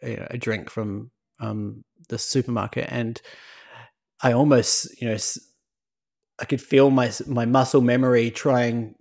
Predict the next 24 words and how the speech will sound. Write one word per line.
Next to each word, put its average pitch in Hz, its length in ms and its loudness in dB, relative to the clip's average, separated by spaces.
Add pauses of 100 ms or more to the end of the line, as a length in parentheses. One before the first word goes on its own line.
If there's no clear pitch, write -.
(140)
you 117 160 -6
know, 107 120 -2
to - 160 -4
gear 120 300 2
up - 180 -2
to 120 120 -4
say, 110 540 -2 (220)
to 143 120 0
remember 127 500 6
the 113 140 0
foreign 120 640 2
word 117 600 4 (120)
of 123 180 0
the 147 80 -2
place 123 280 0
that 127 120 0
I'm 117 140 0
in 120 160 0
to 113 100 -8
say 113 200 0
thank 123 340 -2
you 123 120 -2
or - 80 -4
please. 87 560 -4